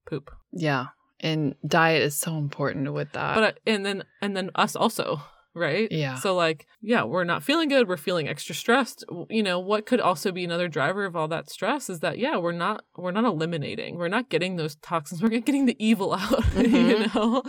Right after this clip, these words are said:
Speaker 2: I think estrogen is excreted in poop.
Speaker 1: Mm, mm-hmm.
Speaker 2: I need to double check that. But if you're not regular and you're not excreting
Speaker 1: Yeah,
Speaker 2: those
Speaker 1: getting all
Speaker 2: hormones,
Speaker 1: that, all that
Speaker 2: then
Speaker 1: out.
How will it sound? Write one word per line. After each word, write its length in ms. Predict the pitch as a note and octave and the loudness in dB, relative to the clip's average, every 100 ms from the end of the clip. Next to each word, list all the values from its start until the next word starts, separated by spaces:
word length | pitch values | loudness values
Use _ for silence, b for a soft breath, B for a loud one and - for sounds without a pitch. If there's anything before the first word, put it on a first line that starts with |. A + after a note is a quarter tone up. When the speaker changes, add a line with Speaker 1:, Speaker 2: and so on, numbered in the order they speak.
| D#4+ E4+ E4+ D4 - - | -8 -12 -14 -14 -14 -8
Speaker 2:
I 80 | F3 | -4
think 320 | - C#4 G#4 - - | 4 4 4 -2 0
estrogen 600 | F#3 - F#3+ F3 E3+ C#3+ | 0 -2 -4 -2 -2 -4
is 300 | D#3+ E3 D#3 D3+ | -2 0 -2 -6
excreted 520 | D#3 - D#3+ D#3+ D3+ | -8 -8 -6 -4 -2
in 160 | D3+ | -4
poop. 360 | D3 D3+ C3+ - _ - | -6 -6 -8 -10 _ -14
Speaker 1:
Mm, 240 | D#4 A3+ - | -12 -12 -12
mm-hmm. 340 | F#3 F#3 F3+ F3+ | -12 -12 -4 0
Speaker 2:
I 40 | |
need 160 | F#3 G3 | 2 2
to 80 | |
double 240 | G3 E3+ D#3+ | 2 2 0
check 280 | - D3+ - | -2 -6 -4
that. 260 | D3 C#3+ - | -2 -2 0
But 440 | F3+ F3+ D#3+ - B B _ | 4 4 4 -2 B B _
if 160 | - E3+ | -6 -4
you're 140 | F#3 | -2
not 260 | F#3 F#3 - | 2 2 4
regular 560 | E3 F3 F#3+ E3+ D3+ D#3 | 6 6 6 6 6 6
and 100 | E3 | 4
you're 120 | E3 | 2
not 240 | D#3+ D#3 | 2 0
excreting 920 | - - - E3+ E3 E3 E3 D3+ D#3+ D3 E3 | 0 -2 -2 -2 2 2 4 2 0 -4 -6
Speaker 1:
Yeah, 120 | E3+ | 4
Speaker 2:
those 180 | E3+ D#3+ | 6 6
Speaker 1:
getting 300 | F3 E3+ F3 | 4 6 6
all 160 | D#3 D3+ | 6 6
Speaker 2:
hormones, 420 | C#3+ D3 - - | 4 2 -2 -6
Speaker 1:
that, 0 | B B B B _ | B B B B _
all 120 | D#3+ | 2
that 60 | D#3+ | 4
Speaker 2:
then 240 | E3 D3+ C#3+ | 6 4 4
Speaker 1:
out. 200 | C#3+ | 2